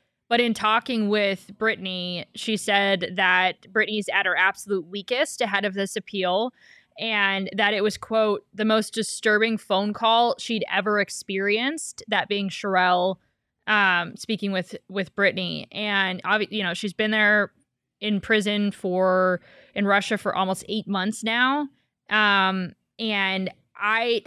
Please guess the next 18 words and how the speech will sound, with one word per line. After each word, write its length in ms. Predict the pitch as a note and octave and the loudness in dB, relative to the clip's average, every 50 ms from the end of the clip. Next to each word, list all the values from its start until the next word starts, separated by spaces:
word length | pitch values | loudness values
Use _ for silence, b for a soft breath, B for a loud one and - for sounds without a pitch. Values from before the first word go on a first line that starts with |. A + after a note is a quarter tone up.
| - | -2
I 120 | - B3+ C#4+ | -2 0 0
don't 140 | D4+ C#4+ | 0 0
know, 280 | C4 C4 C4+ C#4 C#4 - - | 0 0 0 0 0 0 -2
I, 120 | A3+ A3 - - - - _ _ - | -4 -4 -4 -6 -12 -20 _ _ -8
I, 100 | - B3 | -6 -6
I, 220 | B3 - - G3 - | -6 -6 -8 -10 -8
you, 280 | A#3 B3 B3 A#3+ G3 - - | -6 -4 -4 -4 -4 -6 -6
you 140 | A#3 A3+ | -8 -6
kind 260 | F#3 A#3 B3+ B3+ C4 C4 | -2 0 0 2 2 2
of, 120 | C4 B3 | 2 0
y-, 180 | G#3+ - G#3+ - | -2 -6 -10 -8
you 180 | - A#3 B3 C4 | -4 -4 -4 -4
feel 200 | - E4 E4+ D4+ | -2 -2 -2 0
hopeless 440 | B3+ C4 B3+ - - D#4 C#4 C4+ - | 0 0 0 0 0 -2 -2 0 0
in 80 | D4 C4 | 0 0
this 140 | C4 C4 - | 0 -2 -4
situation, 640 | C#4+ A#3 - C#4 C4+ C4+ C4 A#3+ - C#4+ C#4 C4+ A3 | -6 -6 -4 -4 -2 -2 -2 -2 -2 -2 -2 0 0
but 320 | A#3 G#3+ G#3 G#3 G3 - | 0 0 0 0 -2 -4